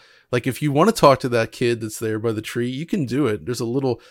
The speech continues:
thing over his head to indicate that he has something to say, but it doesn't force you to listen to it now. And that makes it much more pleasant to experience.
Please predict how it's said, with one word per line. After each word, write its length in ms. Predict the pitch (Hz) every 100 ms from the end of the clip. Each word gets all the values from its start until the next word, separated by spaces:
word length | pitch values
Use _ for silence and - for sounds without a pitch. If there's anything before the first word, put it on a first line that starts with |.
| _
thing 320 | - 147 143 131
over 280 | 127 113
his 140 | 107 -
head 220 | 127 117
to 80 | 82
indicate 540 | 113 107 - 113 -
that 140 | 113 113
he 180 | 107
has 180 | 104 110
something 320 | - 113 113
to 80 | 101
say, 500 | - - - - - _ _ _ _
but 120 | 120 113
it 100 | 127
doesn't 360 | 127 123 -
force 480 | - - 131 139 -
you 140 | 110
to 280 | 101 - 107
listen 360 | 107 123 110 104
to 180 | - 87
it 160 | -
now. 320 | - - - - _ _ _ _ _ -
And 320 | 113 110 92
that 220 | 127 123
makes 280 | 120 113 -
it 220 | 123 -
much 260 | 107 123 -
more 100 | 107
pleasant 540 | - - 110 107 92
to 100 | -
experience. 800 | - - - 107 90 92 143 -